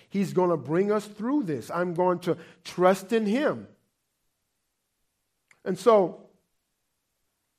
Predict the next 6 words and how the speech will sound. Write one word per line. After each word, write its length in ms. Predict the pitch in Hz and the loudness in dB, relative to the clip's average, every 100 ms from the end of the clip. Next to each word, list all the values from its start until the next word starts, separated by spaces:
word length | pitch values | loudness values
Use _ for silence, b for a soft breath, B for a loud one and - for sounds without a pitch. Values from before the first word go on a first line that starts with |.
| _ _ _ _ _ _ _ _ _ _ _ _ _ _ _ _ _ _ _ _ _ _ _ _ - | _ _ _ _ _ _ _ _ _ _ _ _ _ _ _ _ _ _ _ _ _ _ _ _ 2
when 320 | 190 202 196 | 6 6 4
he 260 | 190 294 | 4 6
has 360 | 240 208 202 202 | 8 6 6 4
everything 480 | 208 208 202 196 185 | 0 2 4 2 4
under 260 | 190 185 | 0 0
control, 840 | 175 180 170 190 185 185 185 185 | -2 -4 -4 2 4 4 2 -4